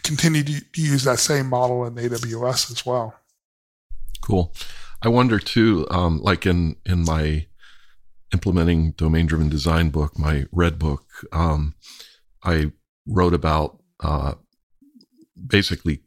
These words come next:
Speaker 2: quoting sections of Pat Helland's paper on life beyond distributed transactions.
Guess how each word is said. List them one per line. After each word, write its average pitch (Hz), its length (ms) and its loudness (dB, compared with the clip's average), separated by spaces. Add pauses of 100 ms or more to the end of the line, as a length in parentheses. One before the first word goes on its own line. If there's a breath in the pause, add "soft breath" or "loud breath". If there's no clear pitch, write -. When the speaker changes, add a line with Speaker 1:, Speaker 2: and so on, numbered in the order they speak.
(280)
Speaker 2:
quoting 80 640 2 (400)
sections 80 540 0
of 73 200 0
Pat 78 220 -2
Helland's 76 560 0 (500 soft breath)
paper 80 360 0
on 73 120 2
life 76 260 0
beyond 73 360 0
distributed 73 480 -2
transactions. 73 880 -2